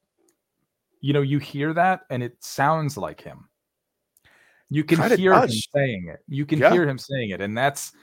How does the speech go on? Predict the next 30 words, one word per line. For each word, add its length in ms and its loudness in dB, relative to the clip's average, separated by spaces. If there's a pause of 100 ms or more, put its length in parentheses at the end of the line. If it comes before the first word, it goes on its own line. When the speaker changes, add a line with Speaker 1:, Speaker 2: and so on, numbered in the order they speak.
(320)
Speaker 1:
that, 320 2
that's 260 4
where 220 2
I 60 2
think 280 -6
he's 220 -8
not 180 2
only 200 -4
damned 340 -4
in 80 -8
the 60 -8
court 180 -6
of 100 -6
public 280 -4
opinion, 420 -10
but 260 -12
perhaps 400 0
in 80 -6
the 60 -6
court 220 -4
of 100 -8
law 240 0
as 80 -12
well. 300 -4 (360)
So 240 -2
Speaker 2:
Yeah. 160 4
Speaker 1:
I, 120 -2 (100)
I 120 4
at 60 0
least, 280 2